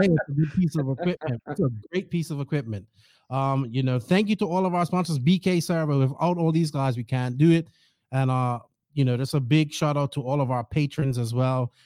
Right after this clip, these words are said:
And of course, all of our No Name R C podcast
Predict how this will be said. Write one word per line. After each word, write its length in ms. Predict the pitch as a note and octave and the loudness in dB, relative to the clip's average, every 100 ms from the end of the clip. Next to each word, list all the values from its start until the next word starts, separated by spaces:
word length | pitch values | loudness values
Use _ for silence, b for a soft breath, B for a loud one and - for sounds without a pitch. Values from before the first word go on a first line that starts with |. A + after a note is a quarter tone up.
| b | b
And 40 | C3+ | -6
of 80 | - | 0
course, 280 | A3 G3 | 0 2
all 160 | F#3 F#3+ | 0 -4
of 100 | F3+ | -2
our 300 | F3+ F3 E3+ | -2 0 2
No 120 | D#3+ | 4
Name 240 | E3+ E3+ D#3+ | 2 0 -2
R 140 | E3 | -4
C 180 | - D#3+ | -4 -6
podcast 800 | - D3+ D3+ D3+ D3+ D3 - | -4 -6 -6 -6 -4 -4 -8